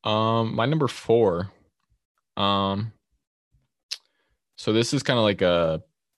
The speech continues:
it's kinda like a two-in-one. They're very similar, but, um, they haven't streamed in a long time. But if you watched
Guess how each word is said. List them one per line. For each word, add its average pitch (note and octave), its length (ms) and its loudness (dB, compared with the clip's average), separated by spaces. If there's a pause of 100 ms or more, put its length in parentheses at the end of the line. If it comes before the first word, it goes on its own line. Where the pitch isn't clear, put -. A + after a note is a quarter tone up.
(320)
it's B2+ 100 -6
kinda C#3 120 2
like G2 100 2
a F#2+ 60 -2
two-in-one. F#2 720 0
They're A2 100 0
very G#2 200 2
similar, G2 540 -4
but, F#2+ 160 -2
um, F2 360 -4 (920)
they - 100 -6
haven't B2 180 -2
streamed A2 300 0
in G2 80 2
a F#2 60 0
long F#2 360 -2
time. E2+ 460 -4
But - 120 -6
if - 260 -12
you G#2+ 420 -2
watched F#2+ 520 -2